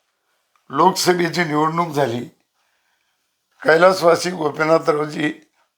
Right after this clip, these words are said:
मुंडे साहेब हे देशाचे ग्रामविकास मंत्री झाले,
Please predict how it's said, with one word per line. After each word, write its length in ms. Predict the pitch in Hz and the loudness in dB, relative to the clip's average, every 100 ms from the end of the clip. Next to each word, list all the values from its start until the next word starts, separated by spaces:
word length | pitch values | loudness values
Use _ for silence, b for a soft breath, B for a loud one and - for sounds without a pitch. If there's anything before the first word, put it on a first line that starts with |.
| _ - _ _ _ _ _ - | _ -20 _ _ _ _ _ -4
मुंडे 320 | 143 147 175 | -2 2 2
साहेब 240 | 170 143 - - _ _ _ _ | 2 -2 -2 -12 _ _ _ _
हे 200 | - 156 | 0 2
देशाचे 760 | 175 156 160 156 - 185 185 147 - _ _ _ _ _ _ _ _ _ 139 | 2 0 -2 2 4 4 2 -2 -4 _ _ _ _ _ _ _ _ _ 0
ग्रामविकास 580 | 151 175 175 135 175 165 | 2 2 0 2 2 2
मंत्री 360 | 147 147 156 147 | -4 -4 -4 -6
झाले, 440 | 123 117 113 - | -6 -8 -10 -16